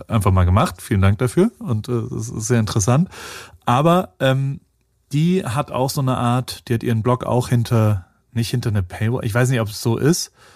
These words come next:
aber ich glaube, dass im Moment passieren, zumindest in meinem Umfeld, in meiner Wahrnehmung, relativ viel so freiwillige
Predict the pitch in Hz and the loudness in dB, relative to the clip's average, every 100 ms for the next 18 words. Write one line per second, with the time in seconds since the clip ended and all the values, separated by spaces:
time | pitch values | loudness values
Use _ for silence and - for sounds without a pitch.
0 | - _ _ - 117 95 117 117 165 170 | -20 _ _ -2 0 2 2 4 4 4
1 | 175 - _ _ _ - 113 117 113 110 | 2 -2 _ _ _ -6 -4 0 0 4
2 | 120 160 - 135 - 143 143 - 120 117 | 4 2 2 -2 2 0 0 -2 -2 -2
3 | 110 101 113 127 131 123 131 120 - 98 | -2 0 0 0 -2 -2 0 0 2 2
4 | 107 104 92 98 123 143 123 123 123 117 | 4 4 4 4 4 4 2 2 0 0
5 | 123 120 123 110 - 131 139 120 120 117 | 0 0 -2 -2 2 6 6 6 6 6
6 | 113 - - - - _ _ _ - - | 4 0 -18 -20 -20 _ _ _ -12 -4
7 | 117 131 131 127 127 113 110 110 110 110 | 0 2 4 4 4 4 4 4 4 0